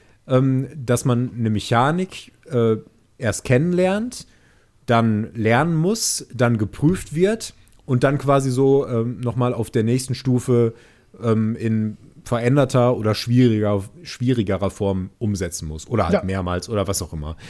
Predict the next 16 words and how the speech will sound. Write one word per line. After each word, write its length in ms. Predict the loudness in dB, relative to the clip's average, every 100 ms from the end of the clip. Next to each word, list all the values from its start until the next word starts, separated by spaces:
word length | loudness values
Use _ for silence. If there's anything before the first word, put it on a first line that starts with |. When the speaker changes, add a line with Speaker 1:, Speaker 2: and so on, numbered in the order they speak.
| -2
Speaker 1:
Das 140 | 0 2
Speaker 2:
Ja, 40 |
Speaker 1:
finde 160 | 4 2
Speaker 2:
ist 60 |
Speaker 1:
ich, 60 | 0
Speaker 2:
halt 120 | -2
Speaker 1:
also 60 | -4 -4 -2
sowas 360 | 0 2 0
macht 160 | -4 -4
mir 100 | -6
Spaß. 400 | -4 -6 -6 -6
Das, 280 | -6 -6 -4
äh, 260 | -2 -4 -6
fand 240 | -4 -2 -2
ich 140 | -2
auch, 280 | -2 -2